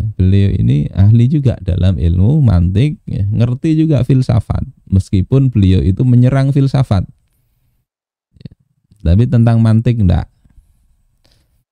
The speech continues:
Ini wafat tahun lima ratus lima Hijriah. Kemudian Imam Razi, Imam Ar-Razi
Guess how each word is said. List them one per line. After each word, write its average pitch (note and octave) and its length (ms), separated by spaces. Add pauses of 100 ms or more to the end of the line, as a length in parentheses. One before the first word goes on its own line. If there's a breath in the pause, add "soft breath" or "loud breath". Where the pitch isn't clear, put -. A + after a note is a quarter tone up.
(320)
Ini F#2+ 160
wafat A2 320
tahun A2 240
lima G2+ 240
ratus F2+ 320
lima F#2 320
Hijriah. F#2+ 720
Kemudian G#2+ 480
Imam C#3 400
Razi, C#3+ 560
Imam A#2 240
Ar-Razi A2 800